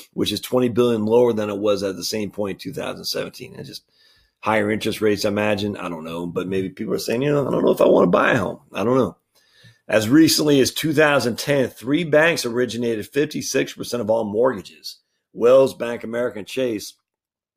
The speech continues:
But in two thousand seventeen, uh, Wells, Bank, and Ch-, Bank of America, and Chase, and all banks put together j-, originated just forty percent, which I, that's crazy. Non-bank lending,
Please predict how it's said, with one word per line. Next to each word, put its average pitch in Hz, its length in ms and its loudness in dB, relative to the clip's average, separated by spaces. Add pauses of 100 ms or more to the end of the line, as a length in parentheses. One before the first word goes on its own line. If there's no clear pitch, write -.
(1000)
But 104 140 -6
in 92 80 -10
two 143 140 -4
thousand 131 320 2
seventeen, 131 760 -2 (300)
uh, 98 240 -2
Wells, 127 380 6
Bank, 123 380 -2
and 101 120 -10
Ch-, 127 260 -6
Bank 113 260 -4
of 117 60 -8
America, 123 260 -4
and 104 100 -10
Chase, 123 300 -2
and 120 180 -10
all 143 320 2
banks 151 260 0
put 147 220 -4
together 151 760 2 (520)
j-, - 160 -12
originated 123 480 0
just 107 240 -4
forty 120 220 0
percent, 85 460 -10
which 85 180 -10
I, - 180 -6
that's - 200 -6
crazy. 107 640 -4 (580)
Non-bank 135 760 2
lending, 127 560 0